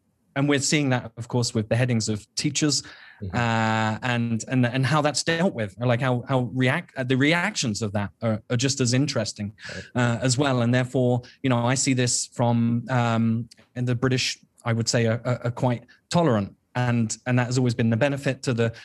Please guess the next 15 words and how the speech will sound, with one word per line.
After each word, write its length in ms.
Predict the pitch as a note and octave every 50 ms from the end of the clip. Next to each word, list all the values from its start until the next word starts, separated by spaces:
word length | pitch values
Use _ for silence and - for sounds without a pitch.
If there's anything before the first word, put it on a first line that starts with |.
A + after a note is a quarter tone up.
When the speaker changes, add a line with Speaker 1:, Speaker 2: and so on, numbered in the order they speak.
| - _ _ -
Speaker 1:
British 340 | D#3+ D3+ C#3+ D3 D3 - -
throughout 280 | - - D3+ C3+ C3 A#2+
the 80 | B2+
years, 420 | C3 D3 F3+ E3 C#3+ C#3+ C3 A#2+ A#2+
and 100 | B2+ B2+
is, 140 | B2+ B2 - _ -
is 120 | C#3 A#2+
probably 500 | B2 - - C3+ B2+ B2+ C3 B2 B2 B2 B2 _ -
to 320 | - - C3 B2+ A#2+ B2 A#2+ -
the 80 | B2+
British 260 | A#2+ B2+ B2+ - - -
detriment, 640 | - - D#3 D#3 A#2+ - - C#3+ B2 A#2+ A#2 A#2 - - - - -
as 160 | B2+ B2 B2
some 200 | - C#3 B2+ B2
people 460 | A#2+ C3+ B2+ B2+ - B2+ A#2+ A#2 A#2